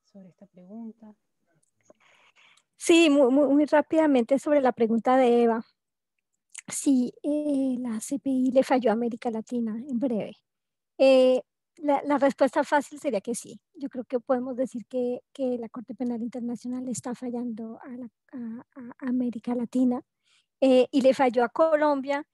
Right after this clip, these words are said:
Speaker 2: en el dos mil nueve, cuando no abrió una investigación, pese al hecho de que se extraditaron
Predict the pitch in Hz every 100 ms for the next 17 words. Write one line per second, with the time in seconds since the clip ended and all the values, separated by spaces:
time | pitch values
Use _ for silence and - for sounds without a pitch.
0 | _ 254 247 240 226 240 247 254 240 277
1 | _ - 262 240 233 233 247 254 277 247
2 | 247 240 247 240 240 - 233 233 - 247
3 | 254 - _ _ _ - 262 - 294 -
4 | 277 254 247 - 277 262 262 254 - 240
5 | 220 - 262 262 220 254 262 269 285